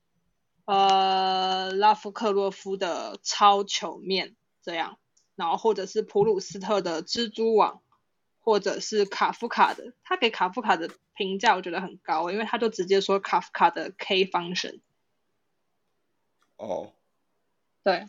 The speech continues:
Speaker 1: 然后我觉得比较好理解的应该是，他还有说，呃，维吉尼亚·沃尔夫的，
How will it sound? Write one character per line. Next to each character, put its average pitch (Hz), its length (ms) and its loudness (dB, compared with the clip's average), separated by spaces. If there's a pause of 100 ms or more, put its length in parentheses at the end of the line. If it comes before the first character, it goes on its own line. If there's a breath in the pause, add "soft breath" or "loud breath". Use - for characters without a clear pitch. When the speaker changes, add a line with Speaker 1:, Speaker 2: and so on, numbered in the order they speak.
Speaker 1:
然 202 100 -4
后 214 480 6 (560)
我 247 160 0
觉 262 160 2
得 311 140 10
比 214 180 0
较 311 180 12
好 175 460 6
理 180 300 -2
解 190 180 2
的 170 160 -2
应 202 160 0
该 202 240 4
是， 196 640 4 (720)
他 381 140 10
还 392 160 12
有 247 40 10
说， 285 680 4
呃， 196 480 4
维 202 160 4
吉 208 160 -2
尼 214 140 2
亚· 196 200 4
沃 196 160 6
尔 180 100 4
夫 165 240 -8
的， 160 600 -4